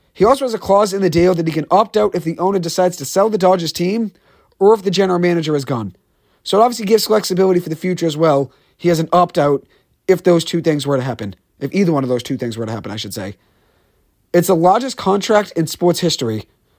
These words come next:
More than Leo Messi's six hundred and seventy-three million dollar deal with Barcelona. That's just crazy. Seven hundred million dollars,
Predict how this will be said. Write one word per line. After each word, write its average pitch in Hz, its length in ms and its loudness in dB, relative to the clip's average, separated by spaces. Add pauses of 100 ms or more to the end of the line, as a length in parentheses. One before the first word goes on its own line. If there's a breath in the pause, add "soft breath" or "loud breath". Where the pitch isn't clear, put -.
(120)
More 180 200 6
than 240 160 -2
Leo 226 220 4
Messi's 214 400 0
six - 320 -2
hundred 220 300 0
and 170 100 -2
seventy-three 202 500 0
million 185 320 0
dollar 175 220 4
deal 175 400 2 (640 soft breath)
with 175 220 -6
Barcelona. 147 640 -6 (800)
That's 233 220 2
just 233 180 -6
crazy. 190 340 2
Seven 226 480 0
hundred 208 240 -2
million 196 240 -2
dollars, 175 480 0